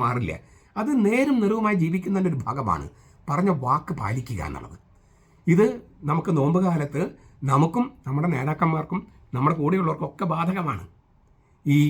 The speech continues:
തരത്തിന് തരം വാക്ക് മാറുന്നത് അത് ദൈവത്തോടൊപ്പം നടക്കുന്നവർക്ക് ചേരില്ല. തരത്തിന് തരം വാക്ക് മാറ്, അത് ദൈവത്തോടൊപ്പം നടക്കുന്നവർക്ക് കഴിയില്ല. നമ്മൾ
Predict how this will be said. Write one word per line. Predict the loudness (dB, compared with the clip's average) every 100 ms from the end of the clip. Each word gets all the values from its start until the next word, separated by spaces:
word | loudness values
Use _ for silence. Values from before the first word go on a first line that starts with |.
| 0 -10 -2
തരത്തിന് | 0 2 0 0
തരം | 0 -2 0
വാക്ക് | 0 2
മാറുന്നത് | 0 2 0 0 0 -2 -6 -16 -20 -8
അത് | -2 0
ദൈവത്തോടൊപ്പം | 0 0 0 0 0 -2
നടക്കുന്നവർക്ക് | -4 -4 -4 -6 -8 -6
ചേരില്ല. | -6 -6 -10 -18 -20 _ _ _ _ _ _ _ _ _
തരത്തിന് | -2 -2 0 0
തരം | 0 0
വാക്ക് | -4 -4 -8
മാറ്, | -10 -16 _ _ _ _ _ _ -2
അത് | 2 2 0 -2
ദൈവത്തോടൊപ്പം | 0 0 -2 0 -2
നടക്കുന്നവർക്ക് | -2 -4 -6 -6 -6
കഴിയില്ല. | -6 -4 -6 -10 -20 _ _ _ _ _ _ -10
നമ്മൾ | -2